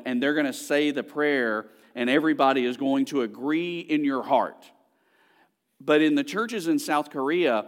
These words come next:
when it was time for the congregational prayer, that meant that everybody prayed out loud all at once.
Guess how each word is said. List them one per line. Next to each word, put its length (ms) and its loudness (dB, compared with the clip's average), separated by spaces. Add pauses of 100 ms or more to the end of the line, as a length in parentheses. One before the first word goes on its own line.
(160)
when 160 -2
it 100 2
was 160 -6
time 480 0
for 300 0
the 80 -2
congregational 800 -2
prayer, 420 -2 (160)
that 240 0
meant 300 2
that 320 -2
everybody 840 2 (160)
prayed 420 2
out 300 8
loud 560 6 (260)
all 280 8
at 100 -2
once. 640 -4